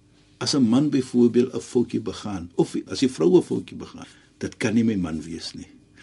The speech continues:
Dit kan nie my vrou wees nie. Want die confidence wat gegee was,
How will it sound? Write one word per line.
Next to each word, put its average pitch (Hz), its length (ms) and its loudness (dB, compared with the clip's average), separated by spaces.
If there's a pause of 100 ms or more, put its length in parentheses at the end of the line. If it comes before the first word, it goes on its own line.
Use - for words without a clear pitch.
(160)
Dit 117 200 -4
kan 127 180 2
nie 127 100 8
my 123 140 6
vrou 98 320 -4
wees 80 320 -6
nie. 85 160 -10 (340)
Want 127 120 -4
die 135 120 0
confidence 160 640 4
wat - 160 -6
gegee 131 440 0
was, - 440 -4